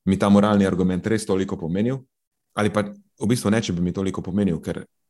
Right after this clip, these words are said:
se zavedam, eh, problematik konvencionalne pridelave hrane, eh, poistovetim se z nekaterimi argumenti, ki jih ima veganska množica. Tako kot sem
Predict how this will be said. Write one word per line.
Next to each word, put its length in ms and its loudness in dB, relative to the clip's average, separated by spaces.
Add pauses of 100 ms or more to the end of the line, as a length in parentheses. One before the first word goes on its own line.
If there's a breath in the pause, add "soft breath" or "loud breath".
(300)
se 220 -4
zavedam, 640 0 (560)
eh, 180 -4
problematik 720 0
konvencionalne 640 -2
pridelave 460 -2
hrane, 400 -2 (640)
eh, 180 -4
poistovetim 800 2
se 140 -8
z 40 -8
nekaterimi 540 -2
argumenti, 540 -2
ki 100 -4
jih 140 -4
ima 120 -4
veganska 420 -4
množica. 440 -4 (260)
Tako 180 0
kot 160 -2
sem 300 2